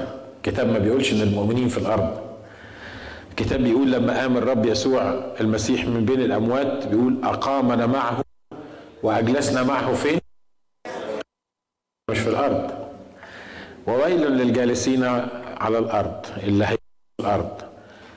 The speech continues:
يا ويل الناس اللي عايشة في الأرض الأيام دي. ومنذ أن لعنت الأرض بسبب خطية آدم وبسبب خطية حواء، وبعد ما كانوا موجودين في جنة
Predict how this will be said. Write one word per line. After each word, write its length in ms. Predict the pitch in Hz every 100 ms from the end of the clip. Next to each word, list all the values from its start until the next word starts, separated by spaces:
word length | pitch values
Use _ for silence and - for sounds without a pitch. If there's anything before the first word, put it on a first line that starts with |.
| - - - - -
يا 80 | 127
ويل 280 | 143 175
الناس 380 | 139 131 156 -
اللي 160 | 131 120
عايشة 340 | 131 139 135
في 100 | 120
الأرض 400 | 123 - 123 104
الأيام 200 | 120 107 - _ -
دي. 240 | 104 85 - - - - - - - - - - - - _ -
ومنذ 440 | 113 135 165 135 123
أن 180 | 123 123
لعنت 440 | 151 131 123 113 120
الأرض 640 | - 123 113 87 87 95
بسبب 540 | 95 - 123 120 95 - -
خطية 600 | - 104 135 123 120 120
آدم 280 | 120 135 - - - - -
وبسبب 520 | 101 95 123 120 110 - - - - - -
خطية 440 | - 110 131 123 127
حواء، 800 | 123 110 113 139 - - 101 - _ _ _ - - - - -
وبعد 320 | 110 135 127
ما 120 | 120 113
كانوا 280 | 147 143
موجودين 440 | 123 117 120 127 139
في 180 | - 110
جنة 500 | 135 139 151 156